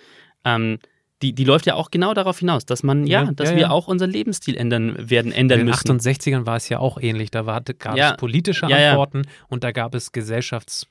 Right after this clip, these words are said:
Speaker 2: ja,
Speaker 1: Nur, nur sag mal, die
Speaker 2: Umschwünge oder,
Speaker 1: Veränderungen,
Speaker 2: oder
Speaker 1: die jetzt,
Speaker 2: Veränderungen,
Speaker 1: jetzt,
Speaker 2: Konsequenzen,
Speaker 1: jetzt
Speaker 2: genau.
Speaker 1: nötig sein werden, sind f-, sicher in vielen Bereichen einschneidender, als, als sie das, als sie das achtundsechzig waren. Es gibt ein, es gibt einen,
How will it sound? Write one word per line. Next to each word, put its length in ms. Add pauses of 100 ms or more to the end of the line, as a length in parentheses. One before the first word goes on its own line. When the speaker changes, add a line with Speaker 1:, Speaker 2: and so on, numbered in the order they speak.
Speaker 2:
ja, 240 (300)
Speaker 1:
Nur, 180
nur 160
sag 160
mal, 140
die 120
Speaker 2:
Umschwünge 120
oder, 80
Speaker 1:
Veränderungen, 340
Speaker 2:
oder 120
Speaker 1:
die 100
jetzt, 180
Speaker 2:
Veränderungen, 280
Speaker 1:
jetzt, 180
Speaker 2:
Konsequenzen, 260
Speaker 1:
jetzt 200
Speaker 2:
genau. 100
Speaker 1:
nötig 200
sein 280
werden, 180
sind 240
f-, 160
sicher 300
in 80
vielen 240
Bereichen 340
einschneidender, 680
als, 260
als 160
sie 80
das, 240
als 140
sie 80
das 120
achtundsechzig 600
waren. 180 (380)
Es 100
gibt 160
ein, 160
es 140
gibt 160
einen, 180